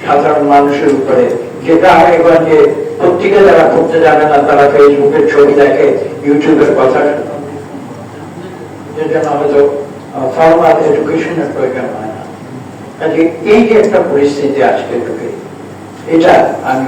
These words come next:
বলবো একটা নিরাপত্তা ঝুঁকি। এবং সর্বশেষ আমরা যে অর্থনৈতিক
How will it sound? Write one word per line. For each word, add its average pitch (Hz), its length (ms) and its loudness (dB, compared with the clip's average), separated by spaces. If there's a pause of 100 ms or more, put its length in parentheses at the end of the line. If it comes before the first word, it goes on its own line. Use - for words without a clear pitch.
(120)
বলবো 123 200 -2
একটা - 220 -2
নিরাপত্তা 120 540 -4
ঝুঁকি। 180 580 -6 (880)
এবং 185 260 4
সর্বশেষ 202 600 2 (1300)
আমরা 160 200 -2
যে 160 360 0 (100)
অর্থনৈতিক 190 680 -4